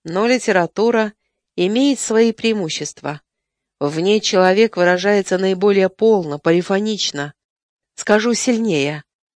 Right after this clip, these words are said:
Воспроизвести жизнь, историю может только проза.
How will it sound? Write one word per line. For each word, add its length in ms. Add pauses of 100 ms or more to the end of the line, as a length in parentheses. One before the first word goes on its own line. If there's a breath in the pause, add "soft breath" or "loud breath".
(160)
Воспроизвести 1080
жизнь, 580 (140)
историю 760 (520)
может 400
только 320
проза. 520